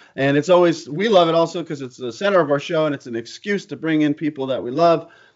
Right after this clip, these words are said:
to chat with them, to, uh, yeah, spend a little time with our heroes. One of those people is the co-host, uh, as, as mentioned, of, uh, Random Acts on B Y U T V and many other things, but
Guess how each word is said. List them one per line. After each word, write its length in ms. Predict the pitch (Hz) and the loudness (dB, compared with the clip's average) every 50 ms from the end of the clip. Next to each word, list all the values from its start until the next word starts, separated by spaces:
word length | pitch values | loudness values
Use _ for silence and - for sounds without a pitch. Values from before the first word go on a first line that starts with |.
| _ _ _ | _ _ _
to 60 | - | -20
chat 340 | - - - 185 180 175 170 | -16 -6 0 0 0 0 0
with 200 | 165 165 160 160 | -2 -6 -8 -6
them, 340 | 165 156 156 156 156 147 - _ _ _ _ _ _ - | -6 -6 -4 -4 -6 -8 -10 _ _ _ _ _ _ -14
to, 320 | - 131 120 120 117 113 113 | -12 -10 -8 -6 -4 -4 -2
uh, 440 | 113 107 90 87 82 76 - 113 113 101 _ _ _ _ _ _ _ | -2 -2 -4 -6 -6 -8 -10 -12 -16 -20 _ _ _ _ _ _ _
yeah, 140 | - 139 110 | -8 -8 -8
spend 320 | - - - 135 127 120 | -8 -8 -8 -6 -6 -4
a 60 | 120 | -2
little 240 | 123 123 120 120 117 | -2 -2 -2 -2 -4
time 340 | - - 135 131 127 123 120 | -4 -2 -2 0 0 0 -2
with 140 | 120 117 120 | -2 -2 -2
our 120 | 113 110 | -2 -2
heroes. 540 | 110 139 135 139 143 143 139 143 143 - - _ _ _ _ - | 0 0 2 4 4 4 4 4 0 -4 -12 _ _ _ _ -6
One 240 | 127 180 240 226 | 0 2 4 4
of 80 | 202 180 | 6 6
those 220 | 170 165 165 156 | 6 4 4 2
people 520 | - - 185 180 175 226 233 247 - - _ _ _ _ _ _ _ | -2 -6 -8 -2 0 0 0 0 -2 -8 _ _ _ _ _ _ _
is 420 | - 135 135 135 131 123 123 120 - | -6 -4 -4 -2 -4 -4 -6 -8 -8
the 200 | 127 120 107 - | -6 -6 -6 -4
co-host, 540 | - - 170 160 170 165 165 160 - - | -4 -4 -2 0 0 0 0 -2 -4 -2
uh, 180 | 135 135 135 131 | 0 2 2 2
as, 100 | 131 127 | 0 -2
as 220 | 143 135 139 135 | -2 -2 -2 -2
mentioned, 400 | 117 139 160 170 160 185 175 175 | 0 0 -2 -2 -2 -2 -4 -2
of, 300 | 147 117 120 113 107 107 | 0 0 -2 -2 -4 -2
uh, 180 | 120 117 113 110 | 0 0 0 0
Random 320 | 117 - - - 143 139 | 0 0 0 0 0 0
Acts 240 | 147 151 165 165 - | 0 -2 -2 -4 -6
on 140 | 135 120 117 | -6 -6 -4
B 100 | 127 139 | -2 0
Y 160 | 139 135 135 131 | 2 2 2 2
U 160 | 131 131 135 | 2 0 -4
T 200 | 131 - 135 131 | -4 -4 -6 -4
V 240 | 120 139 147 151 135 | -2 0 0 0 0
and 120 | 113 127 | 0 0
many 220 | 165 170 156 143 | 0 2 2 2
other 160 | 143 139 135 135 | 2 2 0 -2
things, 380 | - - 147 156 175 180 160 | -2 -2 -2 0 0 0 -2
but 220 | - 131 120 104 | -2 -4 -6 -6